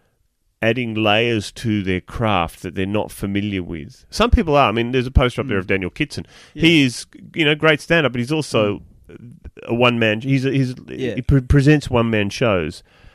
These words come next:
Speaker 1: more than just stand-up.
Speaker 2: Yeah, I'd say, yeah, it's sort of, he's sort of moved into that theatre
Speaker 1: Theatre.
Speaker 2: world, yeah.
Speaker 1: His world of theatre.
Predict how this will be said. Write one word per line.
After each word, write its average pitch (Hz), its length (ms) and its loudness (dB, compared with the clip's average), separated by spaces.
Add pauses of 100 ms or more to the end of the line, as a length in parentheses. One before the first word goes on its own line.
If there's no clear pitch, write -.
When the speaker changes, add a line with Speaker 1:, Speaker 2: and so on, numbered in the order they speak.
(140)
Speaker 1:
more 135 260 8
than 123 120 -2
just - 440 -8
stand-up. 98 460 -2 (220)
Speaker 2:
Yeah, 131 300 -4
I'd 151 160 -2
say, 147 140 -8
yeah, 131 180 -4
it's 117 240 -12
sort 151 140 -8
of, 123 60 -10
he's 135 160 -10
sort 120 180 -12
of 110 60 -10
moved 107 320 -10
into 104 160 -12
that 98 240 -14
theatre 113 220 -14
Speaker 1:
Theatre. 190 300 2
Speaker 2:
world, - 140 -10
yeah. 135 60 -2
Speaker 1:
His 156 180 2
world 117 240 6
of 131 80 -6
theatre. 196 340 0